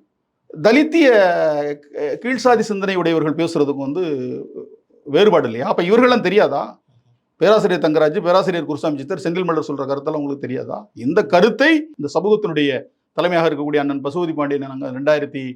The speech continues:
ஏழுல சந்திச்சு இந்த கருத்தை எடுத்துரைத்து அண்ணனை வந்து பேச வைக்கிறோம். இதே சென்னையில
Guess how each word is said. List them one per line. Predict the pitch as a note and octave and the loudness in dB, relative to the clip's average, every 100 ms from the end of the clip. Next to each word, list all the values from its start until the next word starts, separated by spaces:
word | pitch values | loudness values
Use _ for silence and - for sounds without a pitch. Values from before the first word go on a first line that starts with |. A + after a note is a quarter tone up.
| _ _ - | _ _ -4
ஏழுல | E3 F3+ D3+ C#3 | -2 0 0 -2
சந்திச்சு | C#3 C#3+ A3+ G3 | -6 -8 -10 -10
இந்த | D3 | -8
கருத்தை | B2+ D3 D3+ C#3 | -4 -4 -2 -2
எடுத்துரைத்து | C#3+ D3 C#3 F3+ | -2 -4 -4 -2
அண்ணனை | C#3+ C3+ | -2 -2
வந்து | B2+ B2+ | -6 -4
பேச | C3+ C3 | -4 -4
வைக்கிறோம். | B2 D3 E3+ | -6 -6 -4
இதே | C#3+ | -2
சென்னையில | C#3 C3+ C#3 | -2 -2 0